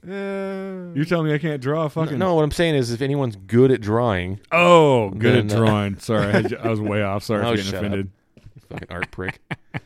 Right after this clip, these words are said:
Speaker 3: You and your kind.
Speaker 2: Stop it. I'm a sensitive artist.
Speaker 3: I know.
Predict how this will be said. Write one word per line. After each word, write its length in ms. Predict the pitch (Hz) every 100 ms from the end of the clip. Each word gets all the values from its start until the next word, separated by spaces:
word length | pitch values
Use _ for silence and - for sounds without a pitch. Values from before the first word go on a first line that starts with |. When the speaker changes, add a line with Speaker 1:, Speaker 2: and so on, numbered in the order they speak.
| - - - - - - _
Speaker 3:
You 140 | 101 98
and 80 | 92
your 80 |
kind. 220 | 87 98 90
Speaker 2:
Stop 320 | 143 151 147
it. 100 | 120
I'm 100 | 110
a 40 |
sensitive 480 | 113 143 123 120 107
artist. 480 | 104 117 104 104 98
Speaker 3:
I 20 |
know. 240 | 90 90